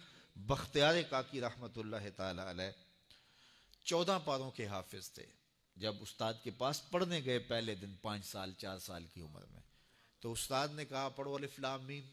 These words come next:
तो बेटा सारा पारा सुना देता है। कहा, "चलो बेटा पढ़ो सयकूलु सुफहाओ," तो वो भी पूरा पारा सुना देते हैं। "तिलका रसूल फद्दलना," पूरा पारा सुना देते हैं, चौदह पारे यूँ सुना देते हैं।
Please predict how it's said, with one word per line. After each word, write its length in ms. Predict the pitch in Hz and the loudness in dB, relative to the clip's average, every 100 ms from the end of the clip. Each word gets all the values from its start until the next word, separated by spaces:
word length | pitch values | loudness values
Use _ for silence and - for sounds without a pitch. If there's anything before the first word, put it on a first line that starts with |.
| - | -12
तो 60 | |
बेटा 300 | 110 117 123 | -6 -4 -4
सारा 280 | 117 120 120 | -4 -4 -6
पारा 360 | 110 107 107 117 | -6 -4 -4 -4
सुना 280 | 117 117 | -6 -8
देता 340 | 117 117 - - | -8 -10 -12 -18
है। 80 | - _ _ _ _ _ | -20 _ _ _ _ _
कहा, 120 | 113 110 | -4 -4
"चलो 240 | 120 123 | -2 -4
बेटा 240 | 117 117 | -4 -4
पढ़ो 200 | 110 110 | -4 -4
सयकूलु 600 | 104 117 107 101 127 131 | -4 -2 -4 -4 -4 -2
सुफहाओ," 640 | 127 139 123 123 120 123 123 - - - - _ _ | -2 -4 -4 -4 -2 -4 -6 -12 -20 -20 -20 _ _
तो 80 | 107 | -6
वो 140 | 113 | -2
भी 100 | 127 | -2
पूरा 260 | 127 131 131 | 0 0 -2
पारा 280 | 131 123 127 | 0 -2 -2
सुना 260 | 127 127 | -6 -6
देते 260 | 120 117 120 | -6 -4 -6
हैं। 100 | 107 | -4
"तिलका 340 | 131 127 131 | -4 0 0
रसूल 420 | 117 120 123 139 | 2 0 0 -2
फद्दलना," 720 | 131 139 123 131 135 135 131 131 - - _ _ | 0 -4 -2 0 0 0 -4 -6 -16 -20 _ _
पूरा 180 | 110 104 | 2 2
पारा 320 | - 104 120 | 4 2 2
सुना 320 | 120 135 135 | -2 -4 -4
देते 220 | 131 131 | -4 -4
हैं, 100 | 139 | -6
चौदह 280 | - 170 185 | -2 2 4
पारे 280 | 180 160 151 | 6 4 4
यूँ 160 | 147 127 | 0 -8
सुना 280 | 127 117 | -10 -10
देते 300 | 110 107 - | -8 -10 -12
हैं। 120 | 131 | -18